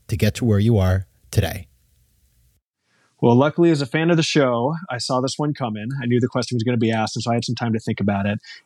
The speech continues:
Speaker 2: And it's a tough question, but because there are so many different formative decisions that we take over the course of our lives. But I think the one for me was, if I look back from when I, I had two parents who were both lawyers. My mother grew up in Mexico. Um, she was actually the son of another lawyer.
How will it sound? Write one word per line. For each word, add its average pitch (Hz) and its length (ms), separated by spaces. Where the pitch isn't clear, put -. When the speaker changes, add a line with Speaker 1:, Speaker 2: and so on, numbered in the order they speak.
Speaker 2:
And 135 360
it's 151 160
a 175 40
tough 214 260
question, 127 540
but 123 340
because 135 260
there 143 120
are 143 60
so 143 200
many 139 180
different 120 260
formative 117 320
decisions 107 400
that 104 120
we 104 120
take - 280
over 104 120
the 104 80
course - 260
of 113 60
our 113 60
lives. 131 300
But 123 100
I 123 40
think 185 320
the 151 80
one 143 160
for 135 180
me 120 200
was, 113 440
if 120 140
I 135 40
look 151 200
back 127 280
from 131 560
when 151 240
I, 160 240
I - 20
had 165 220
two 185 140
parents 151 260
who 135 80
were 117 40
both 113 240
lawyers. 104 300
My 117 80
mother 135 180
grew 139 120
up 120 80
in 120 40
Mexico. 117 720
Um, 110 200
she - 160
was 135 180
actually 113 240
the 110 60
son 110 160
of 110 60
another 110 260
lawyer. 107 280